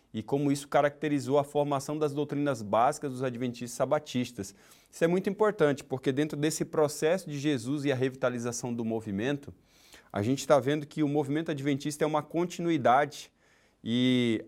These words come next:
a base doutrinal, que é algo que acontece bem no início do movimento, basicamente de quarenta e quatro até mil oitocentos e quarenta e sete, até basicamente mil oitocentos e cinquenta, a igreja realmente, quando ela passou por essa desorientação, fruto de mil oitocentos e quarenta e quatro,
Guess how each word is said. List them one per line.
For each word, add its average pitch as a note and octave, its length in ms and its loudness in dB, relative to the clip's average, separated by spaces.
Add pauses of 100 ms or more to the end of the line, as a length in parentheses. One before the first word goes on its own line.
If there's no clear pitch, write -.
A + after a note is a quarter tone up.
a C#3 140 4
base D#3 440 0
doutrinal, D3 680 -2
que B2 260 -6
é A#2+ 460 2
algo B2 260 2
que C3 140 -4
acontece B2 500 -4
bem C3+ 220 -2
no F3 80 -2
início D3+ 360 -2
do D3 120 -2
movimento, B2 560 -4
basicamente B2 640 0
de A2+ 80 -10
quarenta C3 400 -2
e A#2+ 40 -6
quatro A2+ 420 0 (460)
até A2 240 0
mil B2+ 200 0
oitocentos C#3+ 340 -4
e B2+ 60 -6
quarenta B2 340 0
e A#2 60 -2
sete, A2+ 560 0
até C#3+ 200 -2
basicamente C3 560 0
mil B2+ 100 -2
oitocentos B2+ 280 -6
e - 40 -10
cinquenta, B2+ 540 -4 (480)
a - 80 -2
igreja D#3+ 340 2
realmente, E3+ 460 2
quando D#3 300 0
ela D3 180 6
passou C#3+ 380 0
por E3+ 220 -2
essa D3 200 0
desorientação, C3+ 1040 -2
fruto C#3+ 380 -2
de A#2+ 80 -4
mil B2+ 160 2
oitocentos B2+ 220 -4
e - 40 -16
quarenta A#2 300 0
e A2 60 -4
quatro, C3 340 2